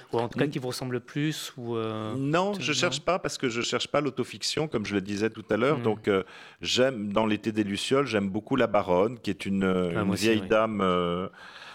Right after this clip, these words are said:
Speaker 2: euh, qui est la plus ancienne résidente de la résidence du Cap Martin où Victor passe ses vacances. J-, ça fait très longtemps que je voulais raconter dans un roman, euh,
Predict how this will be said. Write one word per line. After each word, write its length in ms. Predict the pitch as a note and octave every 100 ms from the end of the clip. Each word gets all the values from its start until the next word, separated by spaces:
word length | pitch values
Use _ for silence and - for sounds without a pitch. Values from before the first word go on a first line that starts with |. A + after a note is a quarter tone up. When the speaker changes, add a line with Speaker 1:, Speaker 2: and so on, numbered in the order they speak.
| - - - -
Speaker 2:
euh, 200 | - -
qui 120 | -
est 40 |
la 100 | F#2
plus 240 | - C3+ C3
ancienne 580 | B2 - - B2+ B2+ G#2+
résidente 920 | G#2 G2+ G#2+ F#2+ G#2 A#2 A#2 - -
de 280 | - F2 F#2
la 160 | A#2 G#2+
résidence 600 | G2+ F#2 F#2+ G2 G2 F#2
du 120 | F2
Cap 220 | - -
Martin 400 | E2+ - - G#2
où 80 | G2+
Victor 420 | E2+ F2 - F#2+
passe 180 | - E2+
ses 140 | - F#2
vacances. 720 | E2+ - A#2+ D3+ F3 - - - - - - - - -
J-, 200 | - -
ça 160 | B2+
fait 120 | B2+
très 180 | B2 F3
longtemps 400 | E3+ C#3+ - D3
que 60 | C#3
je 100 | G#2+
voulais 1040 | G#2 G2+ G2 F#2+ F#2 E2 A#1 G1+ G#1+ G#1 A#1 A#1+
raconter 560 | D2 G2+ - G#2+ - A#2+
dans 260 | G#2 F#2+
un 40 | G2
roman, 560 | G2 G2 G#2+ A2 G2+
euh, 180 | F2 E2